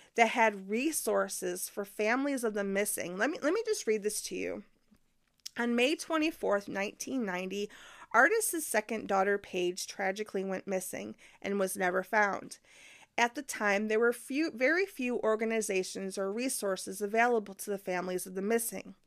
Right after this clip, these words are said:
As a result, Artis devoted the balance of her life to supporting those missing persons. For fifteen years, she served as the leader and program coordinator for the Mid-Michigan chapter of Parents of Murdered Children,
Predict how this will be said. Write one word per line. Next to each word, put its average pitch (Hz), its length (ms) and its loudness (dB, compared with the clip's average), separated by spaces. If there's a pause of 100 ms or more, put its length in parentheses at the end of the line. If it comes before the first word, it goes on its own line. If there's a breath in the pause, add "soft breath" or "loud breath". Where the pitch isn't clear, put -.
(600 loud breath)
As 220 220 6
a 285 60 0
result, 240 640 2
Artis 226 340 4
devoted 208 460 2
the 220 80 -2
balance 202 460 0
of 262 120 -6
her 277 140 0
life 185 420 0
to 196 100 -12
supporting 233 600 -4
those 190 320 0
missing 185 340 -6
persons. - 760 -4 (600 loud breath)
For 247 100 4
fifteen 311 600 0
years, 185 500 -2
she 254 220 -2
served 254 580 0
as 226 240 0
the 220 80 -2
leader 220 480 2
and 220 180 -2
program 262 520 2
coordinator 196 840 0
for - 160 -6
the 214 100 0
Mid-Michigan 233 1120 0
chapter 214 640 -2
of - 240 -6
Parents 220 500 -2
of 208 120 -4
Murdered 190 400 -4
Children, 165 560 -4